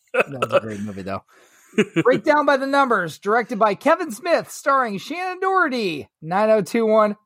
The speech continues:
Speaker 1: Ho, Jeremy London, Jason Lee, Claire Forlani, Ben Affleck, Priscilla Barnes, Michael Rooker, Kevin Smith, Jason Mewes,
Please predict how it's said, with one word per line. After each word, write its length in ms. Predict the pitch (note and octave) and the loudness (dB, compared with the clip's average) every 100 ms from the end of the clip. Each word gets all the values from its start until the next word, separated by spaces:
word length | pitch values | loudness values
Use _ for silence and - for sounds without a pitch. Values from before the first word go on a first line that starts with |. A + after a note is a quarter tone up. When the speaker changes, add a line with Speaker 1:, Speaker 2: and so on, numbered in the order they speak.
| - | -4
Speaker 1:
Ho, 680 | D4 C#4+ C4 B3 A#3+ A#3+ A#3+ _ _ _ _ | 0 2 2 4 2 2 -4 _ _ _ _
Jeremy 380 | D3+ C4 F#4 F#4+ | -2 0 2 4
London, 500 | F4 D#4 C4 A#3 G3+ | 4 4 2 0 -2
Jason 400 | F3 A#3+ G3+ A3+ | -4 -4 -4 -4
Lee, 280 | A3 G#3+ G#3 | -2 0 -2
Claire 360 | - B3+ B3+ B3+ | -2 2 2 2
Forlani, 760 | B3+ A3 A#3 C4 C4 B3+ A#3+ - _ - | 0 -2 -2 -2 -4 -4 -6 -10 _ -4
Ben 240 | A3 D4 | 0 2
Affleck, 500 | C#4 B3 F#3 F#3+ D#3+ - _ _ | 4 4 2 -2 -2 -8 _ _
Priscilla 340 | D#3 E4 D#4 | -8 -2 0
Barnes, 400 | A3 A#3+ F#3 D#3 _ _ | 2 2 0 -6 _ _
Michael 320 | F#3 C#4 E4 | -2 -2 0
Rooker, 380 | A#3 G#3+ - F#3 - _ _ - | 0 0 0 -8 -8 _ _ 0
Kevin 320 | C4+ F4 C4 | 0 0 -4
Smith, 300 | G3 G3 D#3 _ - | -6 -6 -8 _ -2
Jason 280 | F4+ C4+ | 0 0
Mewes, 340 | A#3+ G3 E3 | -4 -6 -8